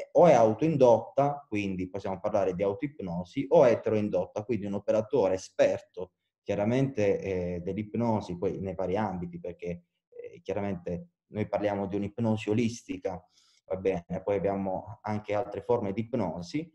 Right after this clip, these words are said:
e chiaramente l'operatore può guidare il, eh, suo interlocutore, che poi chiaramente ipnotizzerà.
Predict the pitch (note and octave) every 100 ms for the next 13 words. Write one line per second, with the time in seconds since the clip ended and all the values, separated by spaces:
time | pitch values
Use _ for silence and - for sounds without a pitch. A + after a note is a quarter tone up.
0 | _ _ _ _ - B2+ D3 A2+ A2+ A#2+
1 | C#3+ E3+ A#2+ A2+ G#2+ B2+ B2+ E3+ G2 F2
2 | F2+ G2 A2+ - - G#2+ G2+ G2 G2+ F#2+
3 | G#2+ G2 F#2+ - G2+ G2+ G2 G2 G2 G2+
4 | G2+ G2+ A#2+ A#2 G2+ G#2+ G#2+ F#2+ F2+ -
5 | G#2 - F#2+ - - G#2 G2+ F#2 F2+ F#2+
6 | - F#2 - F#2 F2+ F2+ F2 F#2